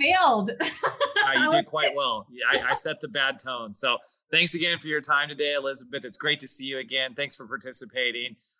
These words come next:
Speaker 2: Um, as, as I mentioned earlier, uh, you can catch us on the YouTube channel. It's youtube dot com backslash double line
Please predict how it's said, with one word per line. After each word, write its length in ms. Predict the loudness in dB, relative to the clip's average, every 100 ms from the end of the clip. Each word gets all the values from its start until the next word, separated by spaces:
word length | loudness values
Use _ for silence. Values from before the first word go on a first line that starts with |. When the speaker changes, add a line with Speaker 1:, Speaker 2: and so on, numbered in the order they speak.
| -2
Speaker 2:
Um, 320 | 2 2 -2 -8
as, 120 | -8 -6
as 160 | -4 -4
I 80 |
mentioned 340 | -4 -2 -2 -2 -2
earlier, 520 | 0 0 0 -2 -4 _ _ -2
uh, 60 |
you 180 | 0 0
can 200 | -4 -10
catch 260 | -6 0 0
us 160 | 0
on 180 | -4 -6
the 80 | -4
YouTube 400 | 0 0 -2 -6
channel. 380 | -4 -2 -2 -2
It's 180 | -6 -6
youtube 340 | -8 -10 -4
dot 200 | -2 -2 -6
com 260 | -6 -6
backslash 680 | -6 -2 -2 -2 -4 -4 -4 -6
double 260 | -8 -6 -6
line 200 | -6 -10